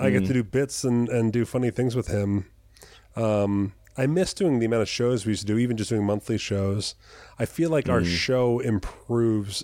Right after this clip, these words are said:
Speaker 1: I feel like Ice Cream Social podcast improves when we do live shows together. I
Speaker 2: Yeah.
Speaker 1: feel like, I feel like that playfulness s-,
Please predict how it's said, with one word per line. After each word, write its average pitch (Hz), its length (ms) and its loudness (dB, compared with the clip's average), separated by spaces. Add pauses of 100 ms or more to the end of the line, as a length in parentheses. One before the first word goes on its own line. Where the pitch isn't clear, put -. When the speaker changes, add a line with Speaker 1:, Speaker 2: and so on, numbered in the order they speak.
(120)
Speaker 1:
I 120 60 -2
feel 151 120 0
like 139 100 -2
Ice 135 120 -2
Cream 117 100 -6
Social 110 240 -2
podcast 110 460 -2
improves 107 580 -2 (340)
when 110 240 -2
we 104 120 0
do 98 320 0
live 104 280 -2
shows 104 320 -2
together. 98 500 -6 (400)
I - 40 -4
Speaker 2:
Yeah. 76 160 0
Speaker 1:
feel 113 100 0
like, 92 80 -4 (160)
I 107 40 -2
feel 120 160 -2
like 92 80 -4
that 107 180 -2
playfulness 107 680 -2 (200)
s-, - 180 -4